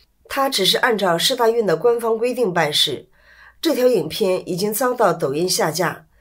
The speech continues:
但仍在一些社交媒体上流传。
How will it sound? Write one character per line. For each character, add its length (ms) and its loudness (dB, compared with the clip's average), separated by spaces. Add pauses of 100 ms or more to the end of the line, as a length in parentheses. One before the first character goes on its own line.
(220)
但 220 4
仍 160 2
在 160 4
一 100 4
些 220 4
社 160 2
交 160 2
媒 180 0
体 160 -8
上 240 -2
流 140 -2
传。 400 -8